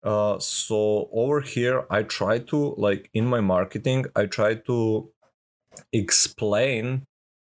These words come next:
to them why are their beliefs, their actions, or, or lack thereof, causing them to have these things, and how I change them. Or in your case, if you still haven't changed them, like,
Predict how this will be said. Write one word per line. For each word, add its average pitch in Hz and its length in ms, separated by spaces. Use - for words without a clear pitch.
to 117 100
them 110 440
why 98 360
are 131 120
their 113 240
beliefs, 101 720
their 95 320
actions, 95 580
or, 95 380
or 104 220
lack 101 180
thereof, 95 520
causing 117 380
them 95 160
to 104 100
have 98 240
these 92 180
things, 131 400
and 110 160
how 131 460
I 113 240
change 127 440
them. 92 340
Or 104 520
in 120 180
your 135 480
case, 104 340
if 104 140
you 104 160
still 107 240
haven't 98 320
changed 95 320
them, 110 200
like, 98 320